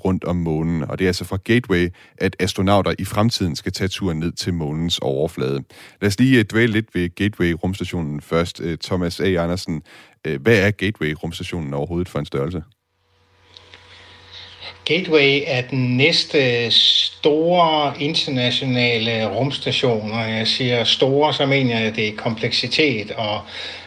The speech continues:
Speaker 2: øh, også i omkostninger. Den bliver mindre end den internationale rumstation, men er et samarbejde mellem U S A, esa, dermed Europa,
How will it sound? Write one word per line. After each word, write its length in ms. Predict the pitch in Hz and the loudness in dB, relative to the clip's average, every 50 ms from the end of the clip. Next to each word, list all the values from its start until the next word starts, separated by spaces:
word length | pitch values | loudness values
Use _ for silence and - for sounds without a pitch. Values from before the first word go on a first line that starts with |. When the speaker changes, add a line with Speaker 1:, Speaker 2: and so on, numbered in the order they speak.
| - - | -8 -4
Speaker 2:
øh, 400 | 127 113 113 107 104 104 104 117 | -2 0 0 2 0 0 0 2
også 260 | 117 123 120 - 135 | 2 2 2 2 2
i 180 | 127 110 107 120 | 0 0 0 0
omkostninger. 800 | 120 127 139 135 - 117 107 101 - - 110 104 104 107 107 107 | 0 0 0 0 0 0 0 0 -2 -4 -4 -4 -4 -4 -4 -2
Den 180 | 123 120 117 | -2 -2 0
bliver 260 | 110 131 131 123 120 | 0 2 2 2 2
mindre 520 | 113 120 139 147 160 175 175 160 139 117 110 | 2 4 4 4 4 2 2 2 2 2 0
end 100 | 107 107 | 0 0
den 80 | 110 | 0
internationale 520 | 135 156 151 - 156 127 - - 131 123 113 | 0 0 0 0 -4 -6 -4 -2 -2 0 0
rumstation, 760 | 117 131 143 - - 139 127 - 139 127 120 120 113 110 113 | 0 -2 -4 -2 -2 -2 0 2 2 2 2 2 0 0 0
men 240 | 123 123 123 127 123 | 2 2 0 0 0
er 260 | 139 127 123 117 123 | 0 0 0 0 0
et 60 | 120 | 0
samarbejde 800 | - - 143 135 151 170 165 - 143 131 127 123 120 127 127 123 | 0 2 2 2 4 2 2 4 4 4 4 4 2 2 2 2
mellem 500 | 123 127 135 139 135 131 123 117 120 - - - - - - | 4 4 4 4 2 2 0 -2 -4 -8 -12 -18 -20 -16 -8
U 200 | - 131 127 127 | -2 0 0 2
S 120 | 123 - - | 2 4 4
A, 220 | 151 151 151 156 117 - - - - - - | 4 4 4 2 2 -2 -8 -18 -20 -20 -16
esa, 540 | - 131 139 135 139 151 156 - - 139 113 | -10 -4 0 2 4 4 4 4 2 2 2
dermed 300 | 117 120 117 117 120 123 | 2 2 0 0 0 0
Europa, 520 | 120 107 113 123 143 165 170 - 156 143 | -2 0 0 2 0 2 0 0 -2 -4